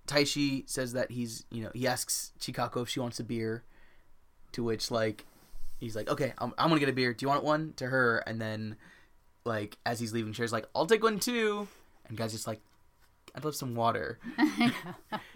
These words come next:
Speaker 1: And he comes back without Guy's water. <laughs> And Guy's
Speaker 2: Just
Speaker 1: just like,
Speaker 2: two beers.
Speaker 1: <laughs> Yeah. And Guy's just like, "Thanks for the water.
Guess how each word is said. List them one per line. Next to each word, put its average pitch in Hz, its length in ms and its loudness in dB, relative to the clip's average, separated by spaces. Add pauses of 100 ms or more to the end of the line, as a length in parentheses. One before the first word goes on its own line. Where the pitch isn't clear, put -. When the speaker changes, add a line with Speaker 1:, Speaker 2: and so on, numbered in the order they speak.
(200)
Speaker 1:
And 127 120 2
he 143 120 8
comes 156 260 6
back 139 320 6 (160)
without 123 420 0
Guy's 117 260 2
water. 117 480 2
<laughs> 247 60 2
And 147 140 4
Guy's 226 200 12
Speaker 2:
Just 262 120 2
Speaker 1:
just - 0 -
like, 254 80 4
Speaker 2:
two 240 160 4
beers. 190 500 2
Speaker 1:
<laughs> - 40 -2
Yeah. - 60 8 (360)
And 117 120 -2
Guy's 117 200 2
just 117 160 -2
like, 120 180 2
"Thanks 165 220 4
for 170 80 -2
the 156 100 10
water. 131 360 10